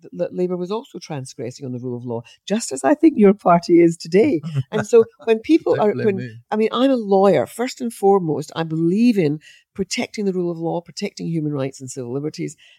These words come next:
Speaker 1: and that's where I, who, whatever the, the, the, the, the complexion of the political party, I'm afraid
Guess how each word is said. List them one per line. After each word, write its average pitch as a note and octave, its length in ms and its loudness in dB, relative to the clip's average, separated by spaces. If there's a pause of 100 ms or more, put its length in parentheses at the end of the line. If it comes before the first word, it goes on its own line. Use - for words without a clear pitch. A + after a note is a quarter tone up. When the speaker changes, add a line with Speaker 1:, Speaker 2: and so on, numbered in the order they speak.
Speaker 1:
and D3+ 120 -6
that's - 300 -6
where D3 240 -6
I, D3+ 300 -4 (360)
who, E3+ 200 4
whatever F#3 500 4
the, C#3 200 -4
the, C3+ 200 2
the, B2 320 2
the, A#2+ 260 -2 (280)
the C#3+ 60 -14
complexion C#3 520 -8
of A#2+ 80 -12
the B2+ 80 -8
political B2+ 380 -16
party, - 440 -16 (280)
I'm G3+ 100 -14
afraid A3+ 420 -10